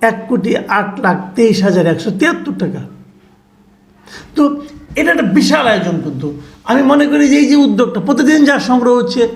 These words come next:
সারাদিনে প্যাকিং হচ্ছে, পরের দিন সকালে সেগুলো ট্রাকে করে চলে যাচ্ছে।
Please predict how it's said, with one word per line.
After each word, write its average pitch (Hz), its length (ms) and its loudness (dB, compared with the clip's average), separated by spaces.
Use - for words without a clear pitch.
সারাদিনে 247 560 0
প্যাকিং 233 300 0
হচ্ছে, 247 260 0
পরের 233 180 2
দিন 214 140 -2
সকালে 214 360 -2
সেগুলো 202 240 0
ট্রাকে 185 240 2
করে 226 180 2
চলে 208 160 0
যাচ্ছে। 139 300 -4